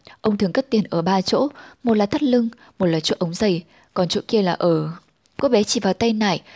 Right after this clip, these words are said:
"Nhưng ông đừng tưởng cháu không biết, bây giờ ý à, một ông, một xu cũng không có." Chu Nhất Tiên hơi hoảng sợ, mặt đỏ lên quát, "Đồ quỷ con, cái gì người cũng biết."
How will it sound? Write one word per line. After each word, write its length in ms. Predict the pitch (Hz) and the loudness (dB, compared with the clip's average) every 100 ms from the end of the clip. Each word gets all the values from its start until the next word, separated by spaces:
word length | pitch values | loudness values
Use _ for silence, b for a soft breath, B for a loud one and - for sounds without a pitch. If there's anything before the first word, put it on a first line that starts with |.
| B - | B -2
"Nhưng 120 | 214 | 0
ông 140 | 208 | 0
đừng 140 | 190 165 | -2 -2
tưởng 240 | 185 156 | -2 -2
cháu 160 | - 175 | -6 -4
không 200 | 220 196 | -4 0
biết, 180 | 277 - B B | 0 -2 B B
bây 140 | 202 | -2
giờ 220 | 208 180 165 | 2 0 0
ý 140 | 170 170 | -2 -2
à, 240 | 208 175 B B - | 0 -2 B B -6
một 140 | 185 - | -6 -2
ông, 240 | 202 196 190 | -2 -2 -8
một 140 | 175 175 | -8 -6
xu 220 | - 190 | -2 -2
cũng 140 | - | -2
không 200 | - 196 | -4 -4
có." 280 | 185 160 196 - _ _ _ _ _ _ _ _ _ B B B B | -2 -2 -2 -6 _ _ _ _ _ _ _ _ _ B B B B
Chu 140 | - 285 | -8 -4
Nhất 120 | 302 | -4
Tiên 120 | 285 262 | 0 2
hơi 160 | 240 | 2
hoảng 220 | 226 196 | 2 -2
sợ, 240 | 147 202 - | -4 -4 -4
mặt 180 | - 180 | -6 -4
đỏ 160 | 175 151 | 0 0
lên 240 | 175 185 | 0 -2
quát, 240 | - 254 - B B B | -4 -6 -6 B B B
"Đồ 120 | 208 | -2
quỷ 200 | 190 196 | 2 0
con, 260 | 156 214 208 190 | 0 0 0 0
cái 100 | 175 | -2
gì 160 | 247 | -2
người 200 | 196 180 | -2 0
cũng 220 | 156 - 208 | -2 -4 0
biết." 180 | 294 | 0